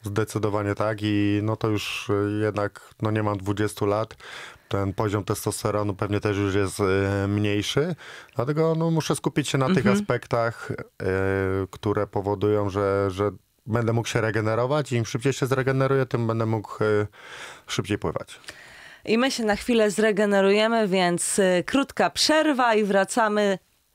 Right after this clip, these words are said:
Speaker 2: po przerwie, porozmawiamy o wspomnieniach, bo też jest ich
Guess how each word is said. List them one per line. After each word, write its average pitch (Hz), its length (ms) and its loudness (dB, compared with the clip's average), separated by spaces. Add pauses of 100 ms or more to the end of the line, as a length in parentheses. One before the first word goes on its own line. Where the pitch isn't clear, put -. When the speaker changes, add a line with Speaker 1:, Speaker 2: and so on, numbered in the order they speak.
(120)
Speaker 2:
po 233 160 4
przerwie, 202 680 2
porozmawiamy 180 1040 2 (520)
o 262 360 2 (120)
wspomnieniach, 302 720 0
bo 208 140 -2
też - 200 0
jest 247 140 -2
ich - 240 -8